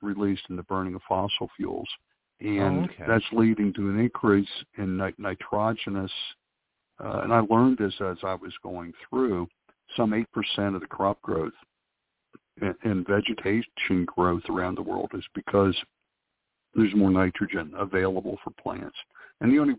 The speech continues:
Speaker 1: there's a lot of nitrogen in the air, but the way, this nitrogen,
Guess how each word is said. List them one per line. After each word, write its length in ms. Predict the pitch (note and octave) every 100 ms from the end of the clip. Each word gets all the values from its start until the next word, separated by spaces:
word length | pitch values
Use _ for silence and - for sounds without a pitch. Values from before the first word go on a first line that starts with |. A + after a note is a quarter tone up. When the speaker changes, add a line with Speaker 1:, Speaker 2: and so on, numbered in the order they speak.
| - _
Speaker 1:
there's 140 | C#3 B2+
a 20 |
lot 200 | D#3 D3
of 40 |
nitrogen 560 | A2 A#2 - G#2 G2+ F#2
in 80 | E2+
the 140 | F2
air, 200 | F#2 G#2
but 140 | G2 F#2
the 80 |
way, 160 | G2+ G2+ G#2+
this 120 | B2+
nitrogen, 640 | B2 G#2 - F#2+ F#2+ F#2